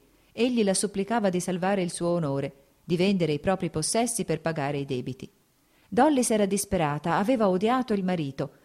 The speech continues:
l'aveva disprezzato, compianto, si era decisa a divorziare, a rifiutare, ma aveva finito con l'acconsentire a vendere una parte dei propri possessi.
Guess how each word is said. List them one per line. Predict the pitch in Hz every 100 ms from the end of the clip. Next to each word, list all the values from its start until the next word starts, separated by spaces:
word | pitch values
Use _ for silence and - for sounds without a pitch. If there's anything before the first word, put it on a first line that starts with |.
| -
l'aveva | 190 202 240 202
disprezzato, | 202 - 190 196 - 220 165 - 147
compianto, | 202 185 180 240 196 151 147 143 - -
si | - 262
era | 180
decisa | 165 180 285 254 214
a |
divorziare, | 175 196 180 - - 147 131 131 156
a |
rifiutare, | 196 202 202 202 196 143 131 _ _ _ _ _ _
ma | 208 214
aveva | 220 170 170
finito | 220 247 240 202
con | 190
l'acconsentire | 180 175 202 196 233 208 247 254
a | 175
vendere | 165 202 180 175
una | 180
parte | 175 214 208 175
dei | 156
propri | 156 147 147
possessi. | - 139 - 113 - -